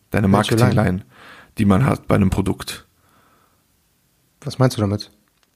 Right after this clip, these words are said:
Speaker 1: Ja, Nike, just do it, just do it.
Speaker 2: Ja.
Speaker 1: Ist dann, ist dann was? Ist, ist Trademark-Line oder wie nennt man das?
Speaker 2: Kann sein, ja.
Speaker 1: Ja, unsere ist ja, die hast du ja damals erfunden,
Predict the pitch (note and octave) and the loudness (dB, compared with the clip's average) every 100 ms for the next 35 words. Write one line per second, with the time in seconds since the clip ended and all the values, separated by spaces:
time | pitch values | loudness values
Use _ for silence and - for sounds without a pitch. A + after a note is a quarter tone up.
0 | _ _ G#2 A#2+ C#3 C3 A#2+ C#3+ D3 D3+ | _ _ 0 4 4 4 4 2 2 2
1 | D#3 D3 C#3 B2 G2+ C3+ A#2+ F#2+ - - | 4 4 4 2 2 4 4 2 -2 -4
2 | F#2+ A#2 G#2+ F#2 B2+ A2 G#2 A2+ A2 G2+ | 0 2 2 2 0 0 0 0 0 -2
3 | G2+ A2 G#2 G#2+ C#3 - - - - - | -2 -2 0 -2 -2 -6 -12 -12 -10 -10
4 | - - C3 C3 C#3+ C3 B2+ C#3+ C#3+ A#2+ | -12 -6 -2 0 -2 0 0 0 -2 -2
5 | G#2 G#2 A2+ A#2 A2+ C3 C#3 - _ _ | -2 -2 -4 -2 -2 -2 -4 -20 _ _
6 | _ - A2 F#2+ G#2 G#2 F#2+ G#2 G2+ _ | _ -14 -10 -6 -4 -4 -8 -12 -14 _
7 | _ _ - G#2 F#2 B2+ C#3 C3 C3+ C3 | _ _ -4 -4 0 -2 0 2 2 2
8 | C3 A2+ G#2+ A2+ - C#3+ B2+ B2+ A#2 A#2 | 2 0 2 0 2 2 2 0 -2 -4
9 | C#3+ | -6